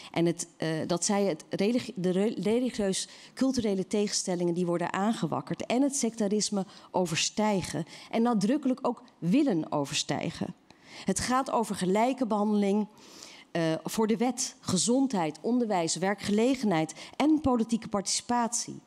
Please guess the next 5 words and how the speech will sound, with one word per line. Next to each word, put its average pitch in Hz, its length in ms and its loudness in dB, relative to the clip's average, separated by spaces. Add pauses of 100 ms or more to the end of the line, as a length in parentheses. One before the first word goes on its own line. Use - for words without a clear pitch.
(340)
mensenrechten. 170 840 0 (600)
Een 180 260 0
eerlijk 262 540 4 (220)
politiek 233 540 2
systeem, 160 680 0